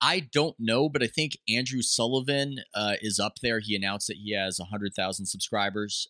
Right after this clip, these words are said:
Um, and Matt Yglesias has already been, uh, has also been very successful. Yglesias took a pro deal that I think paid him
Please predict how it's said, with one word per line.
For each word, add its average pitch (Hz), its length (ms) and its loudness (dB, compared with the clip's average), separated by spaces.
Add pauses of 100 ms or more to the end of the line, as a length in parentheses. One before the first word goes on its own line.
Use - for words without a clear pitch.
(140)
Um, 92 500 -4 (180)
and 95 440 -2 (280)
Matt 123 300 2
Yglesias 120 600 0
has 104 100 -4
already 101 240 0
been, 95 380 -4 (100)
uh, 87 300 0 (100)
has 98 180 -2
also 120 240 0
been 104 180 -2
very 98 180 -2
successful. 98 520 -2
Yglesias 127 680 2
took 131 220 -2
a 101 60 -6
pro 120 260 4
deal 107 240 4
that 92 140 -2
I 92 40 0
think 113 240 -4
paid 110 240 0
him 95 200 -2